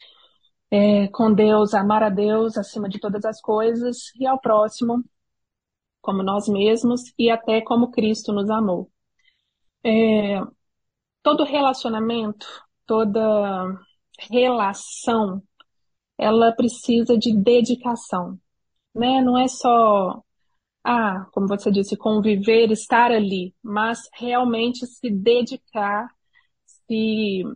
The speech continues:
se comprometer a algo. Nessa palavra devocional, eu gosto muito quando a gente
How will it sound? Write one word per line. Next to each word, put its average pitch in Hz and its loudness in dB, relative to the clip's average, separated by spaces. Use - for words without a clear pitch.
se - -8
comprometer 262 0
a 190 -6
algo. 170 -8
Nessa 247 2
palavra 277 2
devocional, 226 -2
eu 233 2
gosto 226 -4
muito 285 -4
quando 262 -2
a 226 -2
gente 214 -4